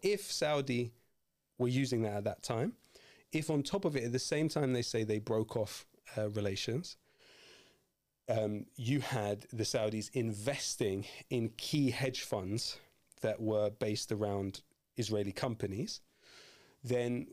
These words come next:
what you have to say is that it has been going on, but there is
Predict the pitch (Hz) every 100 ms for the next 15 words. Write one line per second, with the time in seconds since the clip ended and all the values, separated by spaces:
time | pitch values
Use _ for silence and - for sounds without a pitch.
0 | - 123 113 107 156 131 - 113 - 92
1 | 95 - - 107 104 104 101 - 131 120
2 | - 101 98 98 101 98 98 120 - -
3 | 113 117 104 101 101 101